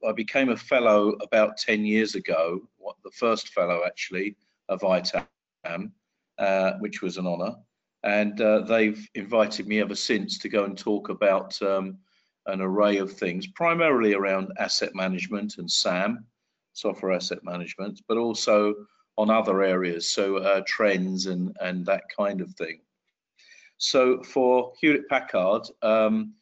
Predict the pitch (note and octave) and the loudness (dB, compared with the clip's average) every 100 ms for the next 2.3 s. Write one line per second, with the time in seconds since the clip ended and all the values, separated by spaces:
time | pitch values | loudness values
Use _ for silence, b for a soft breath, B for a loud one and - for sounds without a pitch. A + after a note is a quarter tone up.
0 | _ _ A2+ A2 D3 C#3 B2+ G#2 G2+ G2 | _ _ 0 0 2 2 2 2 2 0
1 | G2 G2+ G2 - G#2+ - A#2+ G#2+ - - | 0 -4 -6 -8 -6 -2 0 0 -4 -4
2 | G2+ G#2 G#2 | -2 -2 -4